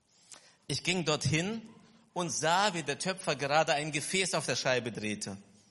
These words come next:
Doch es misslang ihm. Er nahm den Ton und formte ein neues Gefäß daraus, das ihm besser gefiel. Und da sprach der Herr zu mir: "Volk Israel,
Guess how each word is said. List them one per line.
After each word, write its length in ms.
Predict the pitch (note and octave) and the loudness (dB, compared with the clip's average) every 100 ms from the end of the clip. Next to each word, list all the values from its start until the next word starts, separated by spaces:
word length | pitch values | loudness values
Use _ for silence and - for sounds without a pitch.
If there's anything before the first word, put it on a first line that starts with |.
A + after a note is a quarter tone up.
| _ _ _ _ _ - | _ _ _ _ _ -20
Doch 400 | - D3+ D#3+ - - - - _ _ - | 2 4 4 0 -16 -20 -20 _ _ -6
es 320 | C3+ - - - | -4 -4 -8 -8
misslang 680 | A#2 - A#2+ A2+ A2 G2+ | -8 -6 -2 -2 -2 -4
ihm. 260 | F#2+ F#2+ F#2 - - _ _ _ _ _ _ _ _ - - - | -8 -10 -10 -18 -20 _ _ _ _ _ _ _ _ -20 -20 -4
Er 140 | D3+ | 2
nahm 240 | D#3+ F3 E3+ | 6 6 4
den 200 | D#3+ - | 0 2
Ton 380 | E3+ G3+ A#3+ | 2 4 2
und 340 | G#3+ - E3+ F3 | 0 -4 -2 0
formte 440 | - F#3+ G#3 A3 | 4 4 4 0
ein 200 | D3+ D#3+ | 0 0
neues 380 | F3+ C4+ B3+ - | 2 2 2 0
Gefäß 460 | D3 - C#3+ C#3 - | -8 -6 -6 -4 -2
daraus, 580 | A2+ A#2 C3 F3+ - - - _ | 0 2 0 -2 -6 -12 -18 _
das 280 | - D#3+ - | 2 2 2
ihm 180 | C3+ B2+ G#2+ | -6 -10 -8
besser 560 | G2 G3 F#3+ C#3 G#2 - - _ - | -2 -2 -2 -4 -6 -8 -18 _ -14
gefiel. 480 | A2+ - G#2+ F#2+ F2+ - _ _ _ - - - | -12 -8 -8 -8 -10 -18 _ _ _ -20 -20 -6
Und 80 | D3 | 0
da 80 | D3+ | 0
sprach 380 | - F3 F#3+ | 2 6 6
der 160 | E3+ F#3 | 6 4
Herr 220 | E3+ D#3+ | 6 4
zu 160 | - F#3 | 2 -2
mir: 360 | E3 E3+ F3+ G#3 - - _ _ _ _ _ - - | 0 0 -2 -4 -14 -20 _ _ _ _ _ -20 -16
"Volk 460 | - G#3 A3 G#3+ G#3 | 2 6 6 6 0
Israel, 640 | G#3 - D3 A#2 G#2 A2 | 0 2 4 4 4 0